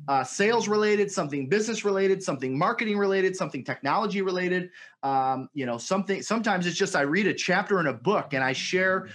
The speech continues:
what my thoughts are based on what I read. And those are coming out to you Monday, Tuesday, Wednesday, Thursday, Friday, free of charge. We text those to you. And if you wanna sign up for that, again, that's totally no cost to you.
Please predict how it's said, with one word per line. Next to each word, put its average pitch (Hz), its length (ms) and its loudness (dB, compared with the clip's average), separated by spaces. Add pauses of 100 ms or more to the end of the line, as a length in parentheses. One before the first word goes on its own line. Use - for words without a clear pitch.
what 180 180 0
my 160 120 2
thoughts 202 460 0
are 135 240 2
based 139 320 0
on 139 160 0
what 139 180 0
I 135 180 0
read. 127 300 0
And 120 140 -2
those 185 200 2
are 175 140 0
coming 196 320 0
out 180 320 0
to 196 100 -4
you 160 180 0
Monday, 185 340 0
Tuesday, 185 360 -2
Wednesday, 170 340 -2
Thursday, 156 340 -2
Friday, 170 460 0 (240)
free 190 260 2
of 185 120 0
charge. 156 380 0
We 131 220 -6
text - 360 -4
those 135 300 0
to 139 120 -4
you. 139 320 -2 (300)
And 160 260 0
if 151 200 -4
you 165 120 -2
wanna 190 280 0
sign 196 260 0
up 190 120 -2
for 190 100 2
that, 156 200 0
again, 139 260 -2
that's 143 240 -4
totally 160 380 -2
no 143 160 0
cost 175 340 -4
to 185 80 -6
you. 165 260 0